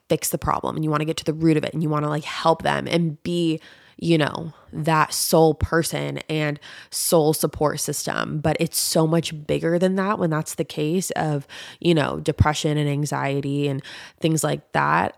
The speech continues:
But at the same time, when you're in a relationship with someone, you wanna be there for them. You wanna support them. You wanna help,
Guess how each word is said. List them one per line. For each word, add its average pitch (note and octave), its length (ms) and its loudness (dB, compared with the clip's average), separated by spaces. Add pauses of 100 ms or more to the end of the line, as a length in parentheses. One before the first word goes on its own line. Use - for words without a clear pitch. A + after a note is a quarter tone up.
But F#3 120 2
at G#3 80 4
the A3 80 6
same A#3 200 4
time, A3+ 260 -2
when F3+ 80 2
you're F3 280 2
in G#3 140 2
a A3+ 80 4
relationship D#3+ 560 0
with E3 100 -6
someone, E3 400 -6
you E3 140 -2
wanna E3+ 180 4
be E3 160 -2
there D3+ 140 0
for - 100 -8
them. D#3+ 380 -8
You F3 160 0
wanna D#3 180 2
support D#3 480 -2
them. D#3 220 -2
You D3+ 140 0
wanna D3+ 160 0
help, D#3+ 340 -4